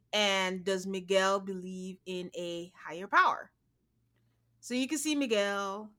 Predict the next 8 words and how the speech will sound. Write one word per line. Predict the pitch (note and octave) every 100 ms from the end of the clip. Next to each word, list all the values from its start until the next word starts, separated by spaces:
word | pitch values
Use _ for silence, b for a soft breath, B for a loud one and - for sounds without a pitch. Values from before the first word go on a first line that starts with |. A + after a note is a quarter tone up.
| -
you | F#3+
know, | F3 E3+
trying | G3+ F#3
to |
choose | G3 B3
his | C#4 C4
words | C4+ C4 B3+
carefully. | B3+ G3+ F#3+ F#3+ F#3 F3+ F3+ F3+